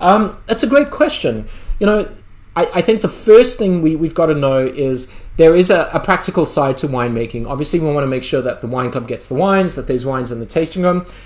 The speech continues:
I also really, really think that, you know, more time in the barrel just, you know, might help to a certain extent. But this wine is so fresh and vibrant, which is what we wanna do. We actually want to make a wine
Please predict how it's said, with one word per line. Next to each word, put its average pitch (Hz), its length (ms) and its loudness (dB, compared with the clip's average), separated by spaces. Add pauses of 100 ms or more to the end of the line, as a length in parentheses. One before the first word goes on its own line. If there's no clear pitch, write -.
(180)
I 180 120 4
also 247 440 4
really, 185 340 4
really 180 240 2
think 185 320 -2
that, 160 280 2 (240)
you 180 80 -2
know, 175 120 4
more 180 280 2
time 202 300 0
in 175 60 2
the 156 60 -2
barrel 160 340 2
just, 160 400 -4
you 160 180 -8
know, 143 300 -2 (240)
might 160 300 2
help 160 280 2
to 170 120 0
a 147 40 0
certain 165 300 -2
extent. 202 400 -4 (680)
But 151 120 -8
this 220 160 0
wine 220 180 0
is 151 100 -4
so 208 180 4
fresh 196 320 2
and 165 100 -2
vibrant, 160 460 2
which 156 140 -6
is 131 120 -6
what 151 200 -2
we 135 80 -4
wanna 151 240 -2
do. 180 220 2
We 156 100 2
actually 190 300 2
want 180 160 0
to 160 80 -4
make 147 200 -2
a 143 60 0
wine 139 360 -2